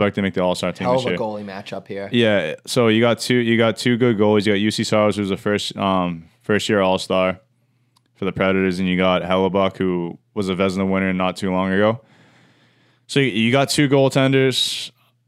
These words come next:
Speaker 1: Um, both, both defenses are pretty solid, um, for the Jets and Predators. Predators got Roman Josi in the back end. You got Nate Schmidt in the back end, back end for the Jets.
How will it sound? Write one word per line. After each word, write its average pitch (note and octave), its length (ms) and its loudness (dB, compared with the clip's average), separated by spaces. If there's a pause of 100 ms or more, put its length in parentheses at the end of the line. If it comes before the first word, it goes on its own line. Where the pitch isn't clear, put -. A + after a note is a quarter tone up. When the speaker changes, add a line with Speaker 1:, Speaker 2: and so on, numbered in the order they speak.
Speaker 1:
Um, G2+ 400 0 (560)
both, B2 300 2
both B2+ 280 4
defenses B2 480 0
are A2 40 0
pretty A#2 220 0
solid, G#2+ 580 0 (800)
um, F#2+ 340 0
for G#2 100 -6
the G2 100 0
Jets G2+ 220 0
and G2+ 60 -8
Predators. G2+ 320 2
Predators G#2+ 320 2
got G2+ 340 2
Roman G#2 260 2
Josi G#2 340 2
in G2+ 80 0
the G2 80 0
back G2 280 0
end. G#2 220 0
You G2 80 0
got F#2+ 120 0
Nate G2 200 -2
Schmidt G2+ 280 -2
in G2 60 -2
the F#2+ 80 0
back F#2+ 300 0
end, G2 320 -4
back G2 200 0
end G2 160 -2
for G2 100 -2
the F#2 80 0
Jets. F#2+ 480 -2